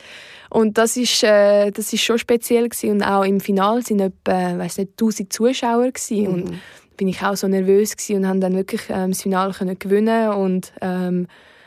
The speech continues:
Speaker 1: ja, das ist so der Punkt gewesen, wo ich gedacht habe, wow, okay, also es, es gefällt mir und ich will jetzt da weitergehen. Und natürlich, man ist dann wie so in seiner Kategorie immer und dann steigt man langsam auf. Also es ist nicht so ein Sieg und alles verändert sich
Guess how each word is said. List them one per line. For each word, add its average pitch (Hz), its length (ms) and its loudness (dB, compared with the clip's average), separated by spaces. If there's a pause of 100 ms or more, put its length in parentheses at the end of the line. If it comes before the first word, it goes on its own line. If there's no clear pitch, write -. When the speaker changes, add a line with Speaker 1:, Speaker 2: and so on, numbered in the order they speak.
(380)
Speaker 1:
ja, 208 180 2
das 269 160 -2
ist 233 160 -4
so 214 220 4
der 202 160 2
Punkt 233 320 -2
gewesen, - 180 -6
wo 214 40 2
ich 202 120 0
gedacht 196 300 -4
habe, 196 120 -2
wow, 196 280 2
okay, 190 420 -2
also 190 280 -6
es, - 280 -6
es 202 160 -10
gefällt 220 380 0
mir 269 200 -2
und 220 140 0
ich 202 220 -4
will 202 200 -2
jetzt - 220 -6
da 196 140 0
weitergehen. 220 420 -2 (120)
Und 208 40 0
natürlich, 202 380 0 (640)
man 214 100 4
ist 214 120 2
dann 226 100 2
wie 226 80 4
so 240 100 4
in 226 60 4
seiner 220 320 2
Kategorie 214 720 2
immer 240 400 2
und 202 120 0
dann 208 120 -2
steigt - 340 -6
man 202 120 0
langsam 202 420 0
auf. 226 260 2
Also 214 200 0
es 202 100 -6
ist 226 160 -4
nicht 226 180 -2
so 214 300 2 (560)
ein 220 320 2
Sieg 226 300 0
und 220 120 4
alles 208 360 2
verändert 190 520 0
sich 202 220 -4